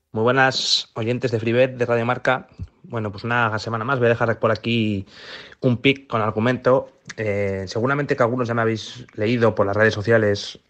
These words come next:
eh, mis intenciones, ¿no? Eh, ya, ya sabéis que no hay jornada de, de liga este fin de semana, dado que es la final de, de la Copa del Rey.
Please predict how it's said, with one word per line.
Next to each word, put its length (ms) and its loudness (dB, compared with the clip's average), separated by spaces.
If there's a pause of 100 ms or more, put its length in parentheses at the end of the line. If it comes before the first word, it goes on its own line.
(200)
eh, 460 2
mis 480 -4
intenciones, 640 0
¿no? 220 0
Eh, 400 -2
ya, 140 -10
ya 100 -2
sabéis 220 2
que 120 -4
no 100 2
hay 100 4
jornada 380 0
de, 360 2 (640)
de 140 -2
liga 560 2
este 180 -6
fin 160 -4
de 60 -4
semana, 320 0
dado 200 0
que 200 0
es 80 -4
la 80 0
final 280 -2
de, 280 0
de 80 -2
la 100 0
Copa 180 0
del 140 -2
Rey. 220 0